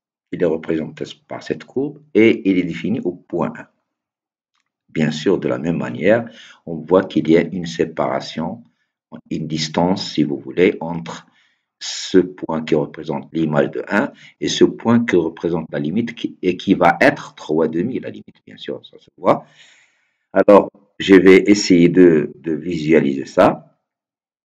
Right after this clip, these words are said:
en prenant une, un point à droite. Et je, je vais faire déplacer ce point. Voilà, vous voyez que le point, le x, là pour abscisse x est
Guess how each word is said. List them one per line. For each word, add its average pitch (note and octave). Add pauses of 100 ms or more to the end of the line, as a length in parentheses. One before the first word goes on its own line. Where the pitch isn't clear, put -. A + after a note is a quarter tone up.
(140)
en G2
prenant G#2
une, F2+
un F2+
point A#2+
à E2
droite. - (540)
Et A2
je, G#2+
je F#2+
vais F#2
faire G#2+
déplacer G#2
ce -
point. C3 (640)
Voilà, F2+ (380)
vous - (100)
voyez D#2
que -
le E2+
point, -
le E2
x, E2+ (960)
là E2+
pour D#2+
abscisse -
x D#2+
est C#2+